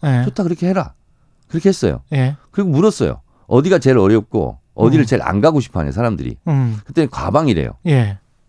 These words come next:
Speaker 2: 그래서 "그럼 과방에 가-, 갈게."
Speaker 1: 음.
Speaker 2: 그렇게 얘기한 거예요. 근데 그게 하필이면 맞교대를 하기로 한 거였어요.
Speaker 1: 음.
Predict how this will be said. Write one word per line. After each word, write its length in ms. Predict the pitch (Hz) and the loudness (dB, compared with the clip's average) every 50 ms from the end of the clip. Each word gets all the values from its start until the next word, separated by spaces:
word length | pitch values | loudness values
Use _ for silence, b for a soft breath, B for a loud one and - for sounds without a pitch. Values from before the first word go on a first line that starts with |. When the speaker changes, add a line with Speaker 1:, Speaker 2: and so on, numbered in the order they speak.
| _ _ _ _ | _ _ _ _
Speaker 2:
그래서 200 | _ 214 214 214 190 | _ -2 0 0 0
"그럼 160 | 202 196 175 | 0 -2 -2
과방에 360 | - 175 175 190 196 190 170 | -4 -4 -2 -2 -2 -2 -2
가-, 160 | - 95 98 | -4 -8 -8
갈게." 520 | 92 - - 117 113 - - 110 71 - - _ - | -8 -6 -8 -8 -6 -2 -2 -2 -2 -2 -6 _ -2
Speaker 1:
음. 280 | 156 147 135 131 127 | -2 0 0 0 -2
Speaker 2:
그렇게 200 | 127 127 127 156 | -2 0 0 0
얘기한 240 | 135 117 135 147 147 | 2 2 0 0 0
거예요. 240 | 120 90 71 62 52 57 - _ b b b b b b b b b | 0 -2 -2 -4 -6 -12 -16 _ b b b b b b b b b
근데 220 | - 202 202 220 208 | -2 0 2 2 2
그게 120 | 180 175 | 2 0
하필이면 580 | 175 170 214 - - 226 180 160 170 175 151 - | 0 0 -2 -2 0 0 2 2 2 0 0 -2
맞교대를 680 | - 80 92 95 - - 220 226 196 214 196 165 139 131 | -2 -2 -2 -2 -2 -2 0 2 4 4 4 4 2 0
하기로 240 | 123 117 107 95 | 0 0 -2 -2
한 260 | 87 87 82 71 69 - - - - | -2 -2 -4 -6 -8 -12 -14 -14 -10
거였어요. 460 | 73 65 60 60 57 - - - - - - _ _ - | -8 -8 -8 -8 -12 -14 -16 -16 -16 -16 -18 _ _ -8
Speaker 1:
음. 680 | 165 156 143 135 127 123 127 127 120 123 127 - - | -4 -4 -2 -2 -4 -4 -6 -6 -8 -10 -12 -14 -14